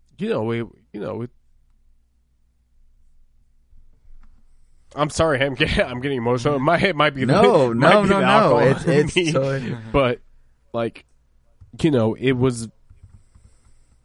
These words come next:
Speaker 1: it was very special to me. It was, it was,
Speaker 2: Mm-hmm.
Speaker 1: Hey, uh, you know, I get to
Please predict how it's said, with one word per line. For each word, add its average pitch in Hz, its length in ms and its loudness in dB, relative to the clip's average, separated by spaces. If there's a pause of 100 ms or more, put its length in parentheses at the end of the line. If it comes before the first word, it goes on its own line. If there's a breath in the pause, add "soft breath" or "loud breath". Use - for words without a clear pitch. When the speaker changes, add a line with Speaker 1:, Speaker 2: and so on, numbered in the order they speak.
(140)
Speaker 1:
it 135 80 -2
was 147 160 -2
very 147 200 -4
special 208 420 -4
to 110 80 -10
me. 95 300 -14
It 107 100 -12
was, 110 480 -12 (800)
it 117 60 -4
was, 120 240 -2
Speaker 2:
Mm-hmm. 98 80 -4
Speaker 1:
Hey, 147 320 -2
uh, - 140 -10
you 123 200 -8
know, 131 180 -4
I 120 200 -6
get 123 220 -10
to 117 400 -10